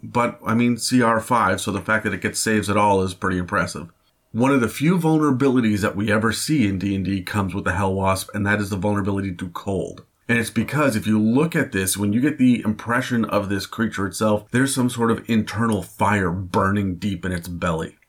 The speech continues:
which is why it's also immune to fire. It has pretty standard dark vision at sixty feet,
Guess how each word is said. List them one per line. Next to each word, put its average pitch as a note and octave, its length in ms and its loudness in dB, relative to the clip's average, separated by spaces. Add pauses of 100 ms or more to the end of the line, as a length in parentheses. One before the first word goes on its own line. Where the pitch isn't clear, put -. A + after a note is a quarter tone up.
(160)
which A2 260 2
is G2 140 -2
why G#2+ 160 4
it's G#2 120 0
also F#2+ 260 0
immune F2+ 360 -2
to F2 80 -6
fire. - 420 -10 (1080)
It B2+ 80 2
has C3+ 160 4
pretty A#2+ 180 -2
standard G#2+ 400 0
dark G2 260 0
vision G2 360 0
at G2 200 -2
sixty G2+ 360 -4
feet, F#2 320 -4